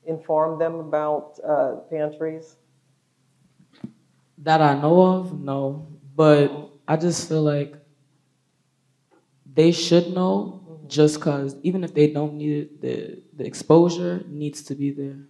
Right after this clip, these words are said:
Speaker 1: Absolutely, yeah. So I'm gonna ask each of you individually, what are you studying? And what are your career goals,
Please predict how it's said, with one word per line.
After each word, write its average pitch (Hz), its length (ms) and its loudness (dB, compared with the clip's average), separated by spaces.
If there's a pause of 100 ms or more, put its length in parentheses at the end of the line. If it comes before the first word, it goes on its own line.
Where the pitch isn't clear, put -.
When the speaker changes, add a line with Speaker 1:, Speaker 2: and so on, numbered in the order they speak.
(340)
Speaker 1:
Absolutely, 139 680 -18 (260)
yeah. 135 200 -14 (800)
So 208 160 4
I'm 185 80 2
gonna 208 140 2
ask 180 260 0
each 180 200 -2
of 151 100 -4
you 131 260 -6 (480)
individually, 147 680 -4 (760)
what 160 180 0
are 160 80 2
you 151 140 -2
studying? 131 540 -6 (340)
And 143 600 -2 (340)
what 160 160 0
are - 20 2
your 180 140 2
career 180 320 4
goals, 143 380 0